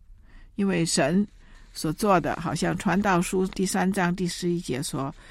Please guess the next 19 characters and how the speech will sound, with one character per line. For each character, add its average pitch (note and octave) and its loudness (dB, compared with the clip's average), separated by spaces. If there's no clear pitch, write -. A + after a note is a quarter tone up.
“是 - -6
人 F3+ 0
不 G3 2
能 F3+ 2
够 G3 0
参 F3 -2
透 F#3+ -4
的， - -14
不 E3+ -4
能 D#3+ -2
够 D#3+ -4
明 B2+ -6
白 D#2+ -14
的。” - -20
神 - -4
是 G3+ -4
创 C#3 -4
造 D3+ -2
主， - -14